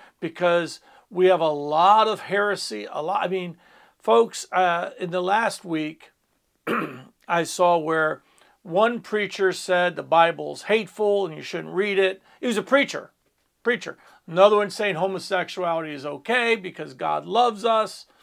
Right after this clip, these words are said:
um, and that the Bible doesn't apply today. Well, I have a problem with that, as you might, uh, suspect. And the reason I have a problem with that is because if the Bible doesn't apply today, then neither can Christ.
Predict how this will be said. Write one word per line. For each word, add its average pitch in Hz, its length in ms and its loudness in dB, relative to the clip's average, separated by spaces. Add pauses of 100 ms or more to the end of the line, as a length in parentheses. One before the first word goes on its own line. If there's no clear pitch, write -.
(920)
um, 165 500 6
and 185 180 -4
that 180 180 2
the 165 80 -6
Bible 170 380 6
doesn't 143 260 -6
apply 208 400 2
today. 240 240 -4
Well, 320 420 2 (560)
I 233 120 6
have 233 100 4
a 208 80 -2
problem - 500 -2
with - 160 -20
that, - 260 -16 (300)
as 151 180 -6
you 156 60 -10
might, 156 420 -2
uh, 156 240 0
suspect. - 640 -4
And 180 80 -6
the 226 40 -2
reason 311 200 2
I 269 40 8
have 233 80 4
a 196 40 2
problem 285 340 2
with 190 140 -2
that 185 160 2
is 180 80 -2
because 190 260 -6
if 165 120 -8
the 151 80 -8
Bible 170 280 0
doesn't 165 220 -6
apply 285 300 4
today, 101 420 -6 (580)
then 180 160 -4
neither 190 240 0
can 180 220 -10
Christ. - 560 -10